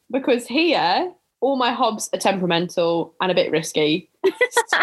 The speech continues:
every day it's a challenge in London. I'm like, "Okay, which hob is gonna work today?" Um, however, when I'm at ho-, I mean, I have to say, I'm more of a front hob kind of gal. I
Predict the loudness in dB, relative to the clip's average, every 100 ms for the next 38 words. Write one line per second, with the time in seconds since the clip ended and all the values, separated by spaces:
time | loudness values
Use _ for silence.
0 | 2 2 0 -2 -4 -4 -2 -2 -2 -4
1 | -2 -2 0 0 0 2 0 0 -2 -4
2 | -2 0 2 0 -2 -2 0 0 0 0
3 | 0 0 -2 0 0 0 -2 -2 0 0
4 | 0 -2 -2 -2 0 0 -4 -6 -4 -2
5 | 0 0 -2 -4 -2 0 0 -2 -4 -10
6 | -14 -14 _ -2 0 2 0 -2 -2 -2
7 | -6 _ _ -20 _ _ -4 -2 0 0
8 | 0 0 -2 -4 -4 -2 -2 0 -2 -4
9 | -6 -4 -2 0 0 0 0 0 -4 -4
10 | -2 -2 -2 0 0 -2 -4 -2 -2 0
11 | 2 2 0 -2